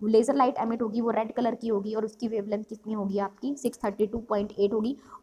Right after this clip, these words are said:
और ये visible region के अंदर लाई करेगी। उसके बाद क्या कह रखा है, और अगर transition क्या हुई, टू एस से टू पी में transition होती है,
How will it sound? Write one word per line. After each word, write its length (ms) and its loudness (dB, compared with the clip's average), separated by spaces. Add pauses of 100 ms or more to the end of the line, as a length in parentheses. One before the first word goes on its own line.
और 180 10
ये 160 4
visible 400 2
region 300 -2
के 100 -6
अंदर 180 -2
लाई 180 -4
करेगी। 380 -14 (420)
उसके 220 -2
बाद 220 4
क्या 140 2
कह 140 2
रखा 240 2
है, 420 -6 (360)
और 340 6 (160)
अगर 200 6
transition 600 4
क्या 140 6
हुई, 200 6
टू 280 2
एस 180 6
से 80 -4
टू 180 0
पी 180 6
में 120 4
transition 460 0
होती 300 0
है, 180 -2